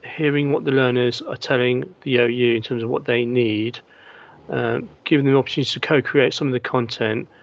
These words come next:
to test some of the learning materials that they're actually learning, and give us ongoing feedback. And that can sometimes mean doing a lot of surveys with the learners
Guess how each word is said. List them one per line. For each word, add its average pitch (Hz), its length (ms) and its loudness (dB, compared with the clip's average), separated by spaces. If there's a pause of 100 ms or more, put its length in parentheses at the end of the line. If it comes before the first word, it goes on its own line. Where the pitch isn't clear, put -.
(600)
to - 120 -14
test - 460 -2
some 135 240 0
of 131 140 0
the 127 200 4
learning 131 400 4
materials 123 300 -2
that 156 80 -6
they're 123 160 0
actually 123 400 -4
learning, 113 600 -2 (540)
and 131 160 -4
give 123 100 0
us 117 180 -2
ongoing 117 420 0
feedback. 113 840 -2 (760)
And 120 720 -2 (380)
that - 160 0
can 147 100 -6
sometimes 131 320 -2 (140)
mean 131 480 2
doing 131 160 4
a 127 40 4
lot 139 140 4
of - 80 -8
surveys 143 540 2
with 151 80 -2
the 147 60 2
learners 156 500 2